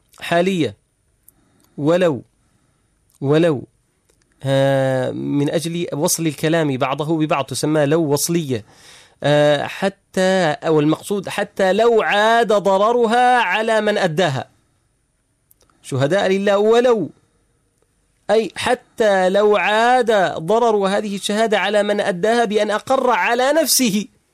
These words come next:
هذا معنى كلمة "ولو على أنفسكم"، أقر على نفسه بحق أو شهد على أقرب الناس إليه من الوالدين والأقربين، فينبغي أن يؤدوا الشهادة، كأنه يشهد على من يتوقع ضرره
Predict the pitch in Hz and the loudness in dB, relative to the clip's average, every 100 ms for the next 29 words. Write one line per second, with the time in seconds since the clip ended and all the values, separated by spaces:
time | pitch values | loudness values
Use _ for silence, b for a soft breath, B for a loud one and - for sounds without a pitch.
0 | - 214 233 208 214 208 220 196 208 175 | -4 -2 0 0 -2 0 -2 0 0 2
1 | 185 175 151 - - - b b b b | 0 -2 -4 -10 -16 -20 b b b b
2 | b b - 233 240 196 214 233 247 226 | b b -4 0 0 2 0 0 -2 -4
3 | 220 254 - 190 - 202 254 247 220 226 | -4 -6 -4 -4 -2 0 0 0 0 0
4 | 240 254 240 226 247 240 247 233 196 190 | 0 0 -2 0 -2 0 0 2 2 2
5 | 180 175 170 151 - 147 131 - _ _ | 2 2 2 0 -2 -4 -4 -10 _ _
6 | _ _ _ _ _ _ _ _ _ _ | _ _ _ _ _ _ _ _ _ _
7 | _ _ - 196 269 262 226 208 165 170 | _ _ -2 0 2 2 2 2 0 -2
8 | - 160 165 127 110 _ _ _ _ _ | -2 0 0 -2 -6 _ _ _ _ _
9 | _ _ _ _ _ b b b b _ | _ _ _ _ _ b b b b _
10 | - - 165 160 156 139 151 - 147 135 | -8 -4 -2 -2 -4 -4 -6 -6 -4 -2
11 | 123 151 143 139 135 135 135 135 135 139 | -2 -2 -2 -4 -4 -4 -4 -6 -6 -4
12 | 165 - - 139 123 135 123 _ - 135 | -6 -8 -6 -4 -4 -8 -10 _ -4 0
13 | 135 127 139 156 165 151 143 | 2 2 0 0 0 -2 -4